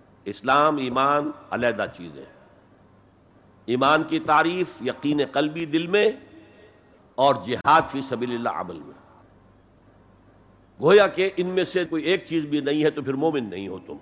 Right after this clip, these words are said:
دل میں یقین نہیں تو مومن نہیں، عمل میں جہاد نہیں تو مومن نہیں۔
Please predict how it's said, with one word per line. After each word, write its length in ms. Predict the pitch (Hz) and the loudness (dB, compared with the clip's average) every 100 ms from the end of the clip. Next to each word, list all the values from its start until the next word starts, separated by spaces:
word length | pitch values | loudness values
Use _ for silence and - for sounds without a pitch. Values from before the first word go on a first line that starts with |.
| - _ _ _ _ _ _ - | -20 _ _ _ _ _ _ -2
دل 140 | 165 202 | 2 6
میں 120 | 214 | 6
یقین 360 | 202 196 226 | 4 2 0
نہیں 200 | 220 214 | 4 4
تو 180 | 240 233 | 6 6
مومن 360 | 233 247 262 254 | 8 6 4 0
نہیں، 200 | 254 - - - - - - | 0 -2 -10 -20 -20 -20 -4
عمل 240 | - 220 226 | 4 6 8
میں 120 | 220 | 6
جہاد 300 | 165 165 226 196 | 6 8 8 6
نہیں 100 | 175 | 0
تو 100 | 123 | -2
مومن 320 | 117 95 101 107 | -6 -6 -8 -10
نہیں۔ 260 | 117 - | -12 -16